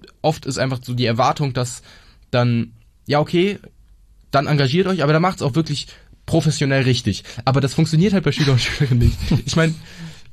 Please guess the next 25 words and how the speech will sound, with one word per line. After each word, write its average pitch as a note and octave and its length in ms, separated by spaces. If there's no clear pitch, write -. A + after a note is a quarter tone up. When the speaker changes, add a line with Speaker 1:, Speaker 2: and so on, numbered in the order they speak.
Speaker 1:
wenn D3 140
man D3 180
irgendwie, C#3+ 540
äh, - 420
dreizehn, D#3+ 420
vierzehn D#3+ 440
ist, D#3 260
dann C3+ 360
muss C#3 240
man D#3 100
da C#3 80
auch B2 160
irgendwie, D3+ 400
dann A2+ 140
müssen D#3 240
die C3 80
Erwachsenen C3+ 480
da B2+ 80
auch - 160
ein - 20
bisschen A#2+ 460
Verständnis C3+ 640
für B2+ 140
haben, A#2 340
dass - 440